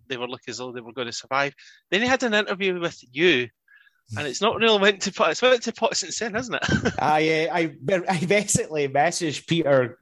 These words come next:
Speaker 2: quite recently, actually, and I says, "I'm terribly sorry for being the jinx that cost you the Dunfermline job," but he just laughed. So, yeah, it's, it's really sad what's happened there. But, but John Hughes has come in, and if Dunfermline got a chance of staying up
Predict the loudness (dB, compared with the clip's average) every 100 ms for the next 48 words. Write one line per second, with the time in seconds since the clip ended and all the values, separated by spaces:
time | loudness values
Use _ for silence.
0 | -8 -2 -2 0 0 0 0 -2 0 -2
1 | -2 0 2 2 2 0 -2 -10 -4 -4
2 | 0 2 4 2 0 0 2 2 0 0
3 | -2 0 -2 0 0 0 -2 -2 -4 0
4 | 0 0 0 0 2 0 2 2 2 0
5 | -2 -2 -2 0 -2 0 -2 0 0 0
6 | -2 -4 -4 -6 -12 -10 -10 0 4 4
7 | 2 2 0 -2 -2 0 2 2 4 2
8 | 2 2 2 -2 -2 -2 0 -2 0 2
9 | 2 0 -2 -2 -4 0 2 2 0 -2
10 | -2 -2 0 0 0 -2 0 0 0 -2
11 | -4 -4 0 0 2 0 0 0 -2 -2
12 | -2 0 -2 0 0 2 0